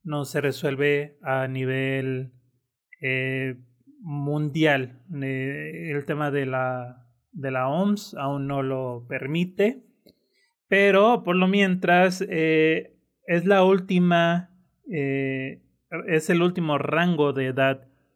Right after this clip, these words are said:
que se va a vacunar aquí en México. Y como sabemos, en Morelia, pues no, no es excepción, obviamente. Y hay algunas, eh, cosas que me gustaría platicar con ustedes.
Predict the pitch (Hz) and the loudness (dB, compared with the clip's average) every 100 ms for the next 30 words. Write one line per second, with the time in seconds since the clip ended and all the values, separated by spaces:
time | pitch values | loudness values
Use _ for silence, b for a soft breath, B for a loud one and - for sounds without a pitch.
0 | _ _ _ _ 160 143 - 143 151 160 | _ _ _ _ 2 2 2 2 4 4
1 | 151 151 147 151 143 139 139 135 - 131 | 4 0 -2 -6 -2 0 0 -2 -4 -4
2 | 120 147 139 139 156 151 139 - 127 - | -2 -2 -2 0 0 -2 -6 -6 -8 -10
3 | _ - 185 190 185 175 156 156 180 170 | _ -2 2 2 0 0 0 0 2 4
4 | 175 165 165 165 - 165 147 151 147 143 | 4 2 -2 -6 -8 -8 -6 -2 0 2
5 | 147 143 151 147 131 127 123 139 127 120 | 2 0 -2 -4 -6 -6 -8 -6 -6 -6
6 | 139 120 147 143 - 156 151 135 143 165 | -6 -6 -8 -8 -6 -4 -2 -4 -2 0
7 | 170 175 170 180 185 B B B B - | -2 -2 -2 -2 -4 B B B B -4
8 | 175 180 196 175 185 196 190 175 175 175 | 2 2 2 2 4 4 2 2 0 -2
9 | 180 - _ _ _ _ 175 143 143 143 | -4 -12 _ _ _ _ -4 -2 0 -2
10 | 139 - _ _ _ _ _ _ _ _ | -4 -8 _ _ _ _ _ _ _ _
11 | 185 180 180 180 175 180 175 160 151 143 | 2 2 2 2 0 -2 -2 -2 0 -2
12 | 139 156 147 143 147 143 127 127 135 127 | -2 -2 -4 0 -2 -2 -2 -2 -6 -10
13 | 120 123 117 - | -10 -14 -14 -20